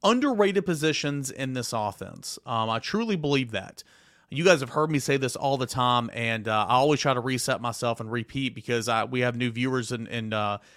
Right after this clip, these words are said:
you know, every day or so the show all the time, and so I can't thank you enough for that. But this offense is relying on a tight end.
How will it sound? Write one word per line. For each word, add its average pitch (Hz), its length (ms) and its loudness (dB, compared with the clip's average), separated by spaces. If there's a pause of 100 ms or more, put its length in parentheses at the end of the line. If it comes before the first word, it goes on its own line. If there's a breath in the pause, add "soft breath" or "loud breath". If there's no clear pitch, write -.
(260 soft breath)
you 110 60 -2
know, 113 80 0
every 131 240 0
day 131 200 2
or 156 100 0
so - 100 -6
the 117 100 -8
show 151 380 2
all 117 140 -2
the 117 100 -6
time, 147 320 0
and 107 80 -8
so 123 120 -2
I 113 60 0
can't 123 220 -6
thank 120 160 -6
you 123 60 -4
enough 120 180 -4
for - 80 -8
that. 127 320 4 (400 loud breath)
But 143 260 4
this 156 280 2
offense 151 880 -2 (200)
is 131 200 -2
relying 131 440 2
on 120 140 0
a 110 60 -6
tight 107 280 -2
end. 98 280 -8